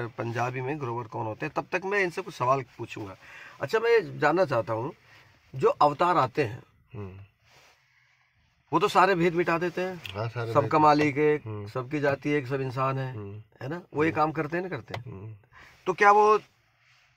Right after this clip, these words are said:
Speaker 1: जातिवाद नहीं मिटाएंगे?
Speaker 2: सर, मिटाएंगे।
Speaker 1: हैं?
Speaker 2: हम्म।
Speaker 1: जातिवाद उसके सामने एक समस्या होगी कि नहीं होगी कल के अवतार के सामने?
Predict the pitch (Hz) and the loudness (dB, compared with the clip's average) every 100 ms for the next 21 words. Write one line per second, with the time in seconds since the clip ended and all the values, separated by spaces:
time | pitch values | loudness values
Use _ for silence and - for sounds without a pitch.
0 | _ _ _ _ 127 139 147 180 185 185 | _ _ _ _ 2 2 4 2 2 0
1 | 185 180 147 90 _ _ _ _ - 87 | -2 -2 -4 -8 _ _ _ _ -16 -12
2 | 90 87 87 95 107 110 127 160 180 _ | -12 -10 -12 -12 -14 -14 -10 -10 -10 _
3 | 101 101 110 _ _ _ _ _ _ _ | -16 -16 -18 _ _ _ _ _ _ _
4 | _ _ - 113 165 175 196 202 170 151 | _ _ -12 6 6 8 6 6 4 -4
5 | - 185 170 185 185 175 160 - 185 139 | -4 0 0 2 -2 0 -2 0 -2 0
6 | 160 170 165 151 139 131 120 113 107 98 | 0 0 0 -2 -4 -6 -6 -6 -8 -10
7 | 92 87 78 _ | -14 -14 -20 _